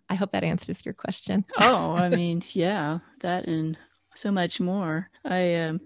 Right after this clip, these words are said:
Speaker 2: I'm a Francophile. I absolutely love French culture, and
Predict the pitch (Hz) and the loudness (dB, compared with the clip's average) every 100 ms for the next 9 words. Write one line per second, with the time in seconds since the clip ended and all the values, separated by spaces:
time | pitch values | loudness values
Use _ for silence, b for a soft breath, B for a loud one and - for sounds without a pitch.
0 | - 196 208 170 - 180 180 160 156 - | -4 0 2 2 2 2 2 2 0 -2
1 | 160 160 156 151 165 175 180 - - 175 | -2 0 0 -2 0 0 -2 -8 -6 -6
2 | - - 190 170 170 170 165 - 175 - | -4 -4 -2 0 0 0 -2 -4 -4 -6
3 | - 180 175 - 170 165 160 160 | -4 -2 -2 -2 -2 0 -2 -2